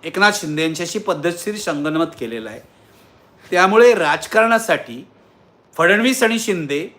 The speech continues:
हे, कदाचित अजित पवारही, अबू आझमींचा वापर करतात असा माझा आरोप आहे. वारीबाबत अबू आझमींनी जे आक्षेपार्ह विधान केलं,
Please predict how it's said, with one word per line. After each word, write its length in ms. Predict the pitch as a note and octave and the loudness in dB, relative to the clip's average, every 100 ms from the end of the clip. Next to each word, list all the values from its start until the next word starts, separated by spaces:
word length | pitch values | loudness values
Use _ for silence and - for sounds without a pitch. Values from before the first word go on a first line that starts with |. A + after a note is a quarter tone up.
| _ - | _ -4
हे, 440 | E3+ G#3+ A#3+ - _ - | 2 2 2 -6 _ -12
कदाचित 320 | D#3 F#3+ G#3 | -4 -2 0
अजित 240 | G#3+ F3+ A#3 - | 0 0 -4 -2
पवारही, 460 | D3 C3 A#2 C#3+ - _ _ _ - | 0 0 -4 -12 -16 _ _ _ -10
अबू 220 | D#3 G#3+ | 0 4
आझमींचा 600 | G3+ D3+ C#3 D3 C3 D#3+ E3 _ | 6 4 -2 -6 -6 -6 -8 _
वापर 400 | B2 B2+ C3 E3 | -6 -4 -2 -2
करतात 460 | D#3 - A2+ - D3 - | -4 -6 -12 -8 -8 -8
असा 220 | - - C3+ | -16 -12 -8
माझा 300 | A#2+ A2+ A2+ | -8 -6 -6
आरोप 320 | G#2 G2+ G2+ | -8 -14 -18
आहे. 100 | G2+ - _ _ _ _ _ _ _ _ _ _ - | -20 -20 _ _ _ _ _ _ _ _ _ _ -4
वारीबाबत 540 | C3+ D#3 F#3 G3+ F#3 F#3+ | 2 4 4 4 2 0
अबू 220 | E3 D3 E3+ | -4 0 2
आझमींनी 460 | D#3 C3 D3 D3+ | 2 0 -4 -4
जे 200 | C#3+ C#3+ | -6 -4
आक्षेपार्ह 500 | D#3 - - F3+ E3+ | -4 -6 -10 -6 -4
विधान 420 | F3+ C#3 B2+ B2 | -2 -4 -6 -8
केलं, 280 | - G#2+ G#2 | -10 -16 -16